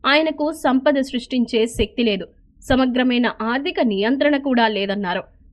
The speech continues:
ఇప్పుడు విజన్ టూ థౌజండ్ ఫార్టీ సెవెన్ ద్వారా రాష్ట్ర ఆర్థిక వ్యవస్థను టూ పాయింట్ ఫోర్ ట్రిలియన్ డాలర్లు చేస్తానని చంద్రబాబు చెప్పడం కూడా ఒక కట్టుకథ కాదా అంటూ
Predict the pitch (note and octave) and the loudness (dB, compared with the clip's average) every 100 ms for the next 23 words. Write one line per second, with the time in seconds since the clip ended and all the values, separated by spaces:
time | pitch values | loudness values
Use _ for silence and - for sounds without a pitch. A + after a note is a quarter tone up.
0 | - D4+ D4+ E4 D4+ D4 A#3+ C4+ D#4 E4 | -4 -2 0 2 2 2 0 2 2 0
1 | C#4 C#4+ C#4 C4 A#3 B3 B3 A#3 G#3+ B3 | -2 -2 0 0 0 -2 0 0 0 -2
2 | A#3 A#3+ B3 B3+ G#3 G#3 A#3 A3 G#3 B3 | -4 -4 0 2 2 2 2 2 0 -4
3 | - - G3+ B3 B3 A3+ G3+ G3+ A3+ B3 | -4 -4 -2 -2 -4 -4 -2 -4 -2 0
4 | C#4+ A#4+ - - - E4+ F#4 E4 C#4+ C#4 | 0 -2 -10 -20 -4 -2 2 2 2 0
5 | C4 C4 B3+ B3+ C4 C#4+ C4 A3 A3 C4 | 0 0 -2 -2 0 0 0 2 0 0
6 | B3+ A3+ B3 A#3 A#3+ B3+ A#3 B3 A3 - | -2 -2 -2 -4 -2 -2 2 2 0 -2
7 | B3 B3 B3+ A#3+ A3 A3+ G#3 B3 B3+ A#3 | -2 0 0 0 -2 -2 -2 -2 -2 0
8 | A3 A#3+ A#3+ A3+ - G3+ C4+ C4+ A3+ G3+ | 2 2 -2 -4 -2 -2 -2 -2 -2 0
9 | G#3 G#3+ A#3 A3 G#3 C#4+ | 0 0 0 -2 -2 0